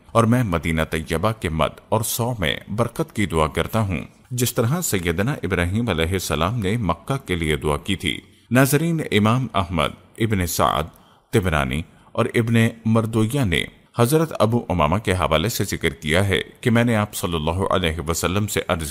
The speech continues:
किया कि आप अपने पस मंजर से आगाह फरमाइए, तो आपने फरमाया, "मैं इब्राहीम अलैहिस्सलाम की दुआ और ईसा अलैहिस्सलाम बिन मरियम की खुशखबरी हूँ।" मोहम्मद बिन काब रावी हैं कि जब हजरत हाजरा अपने लख्त जिगर इस्माईल अलैहिस्सलाम को लेकर निकलीं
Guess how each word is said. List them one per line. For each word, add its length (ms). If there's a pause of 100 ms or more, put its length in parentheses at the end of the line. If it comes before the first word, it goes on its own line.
(100)
किया 240 (260)
कि 80
आप 340
अपने 260
पस 280
मंजर 340
से 160
आगाह 360
फरमाइए, 640 (180)
तो 60
आपने 300
फरमाया, 540 (280)
"मैं 120
इब्राहीम 400
अलैहिस्सलाम 760
की 160
दुआ 200
और 440
ईसा 260
अलैहिस्सलाम 840 (120)
बिन 200
मरियम 340
की 160
खुशखबरी 600
हूँ।" 160 (320)
मोहम्मद 420
बिन 120
काब 360
रावी 320
हैं 320 (260)
कि 80
जब 280
हजरत 340
हाजरा 360
अपने 200
लख्त 260
जिगर 480
इस्माईल 400
अलैहिस्सलाम 680
को 160
लेकर 380
निकलीं 360